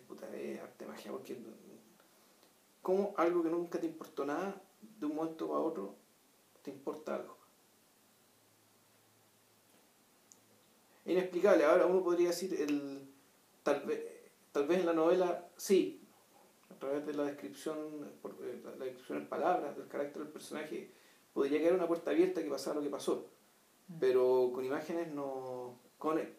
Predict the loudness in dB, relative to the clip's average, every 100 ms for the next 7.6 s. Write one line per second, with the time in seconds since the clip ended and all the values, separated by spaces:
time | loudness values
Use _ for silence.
0 | 0 4 4 4 4 4 2 0 2 2
1 | 2 0 0 -2 -2 -4 -10 _ _ _
2 | _ _ _ -2 4 4 4 -2 -2 -2
3 | -2 -4 -6 0 2 4 4 2 -4 -8
4 | -4 -2 -2 -2 0 0 -4 -16 -20 -20
5 | _ _ _ 0 0 2 2 2 -4 -6
6 | 0 0 0 -8 _ _ _ -8 6 8
7 | 8 6 4 0 0 -4